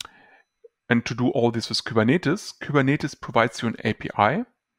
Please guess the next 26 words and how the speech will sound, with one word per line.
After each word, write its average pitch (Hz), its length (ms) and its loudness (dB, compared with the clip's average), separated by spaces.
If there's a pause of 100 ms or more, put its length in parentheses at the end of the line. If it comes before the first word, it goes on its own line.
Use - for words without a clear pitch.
(1040)
and 123 220 2
with 123 240 0
a 131 80 0
declarative 180 720 2 (540)
configuration, 131 880 0
you 113 100 -2
can 120 220 0
tell 135 320 2
Kubernetes 113 680 -2
what 110 260 0
to 113 100 -8
do 131 320 -6 (340)
and - 180 0
how 143 220 2
your 139 120 2
cluster 120 540 -4
should 117 300 -6
look - 160 -4
like. - 300 -16 (3500)
So - 260 -6
declaratively, 196 920 0 (300)
you 170 140 -8
can 107 540 0
describe - 440 -4
your - 100 -10
cluster, 165 500 -4